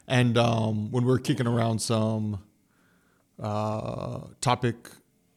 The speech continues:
ideas a few weeks ago, you, you had, the quote we're gonna use today, you'd, you had, uh,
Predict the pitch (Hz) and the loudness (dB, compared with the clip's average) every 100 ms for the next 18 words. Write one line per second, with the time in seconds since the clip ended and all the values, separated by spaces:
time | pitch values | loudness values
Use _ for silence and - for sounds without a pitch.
0 | _ _ _ - 120 101 120 113 110 107 | _ _ _ -4 -2 0 0 2 2 0
1 | 104 117 107 110 - 110 113 110 110 - | -4 -4 -2 -4 -4 -2 -2 -2 -4 -6
2 | 107 110 113 98 - 117 117 - 147 123 | -4 -2 -2 -6 -8 -2 -2 4 6 6
3 | 117 113 117 104 - 107 117 110 104 - | 4 2 2 0 -2 0 0 0 -2 -10
4 | - - - _ - 113 - - 127 113 | -20 -20 -20 _ -4 -4 -6 -6 0 0
5 | 98 117 113 113 | 0 -2 0 -2